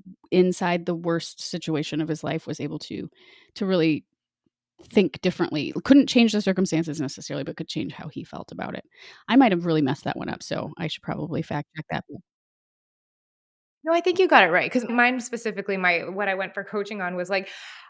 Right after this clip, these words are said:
Speaker 2: "I don't know how to run a business and have kids. Like, what if my business falls apart because I can't do it?" And she said, "You know, you'd have to choose to stop showing up,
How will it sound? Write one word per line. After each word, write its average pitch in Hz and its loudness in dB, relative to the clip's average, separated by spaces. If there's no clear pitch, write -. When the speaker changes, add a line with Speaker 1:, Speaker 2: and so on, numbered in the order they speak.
Speaker 2:
"I 320 4
don't 440 6
know 339 4
how 302 0
to 381 0
run 277 2
a 220 -4
business 226 -4
and 196 -6
have 170 -10
kids. - -8
Like, 233 0
what 233 2
if 285 2
my 277 -2
business 190 -4
falls 175 -4
apart 175 -4
because 208 -8
I 180 -8
can't 180 -12
do 180 -6
it?" 131 -6
And 175 -12
she 185 -16
said, 175 -16
"You 185 -10
know, 190 -10
you'd 180 -8
have 180 -12
to 147 -20
choose 156 -12
to 160 -16
stop - -10
showing 147 -8
up, - -10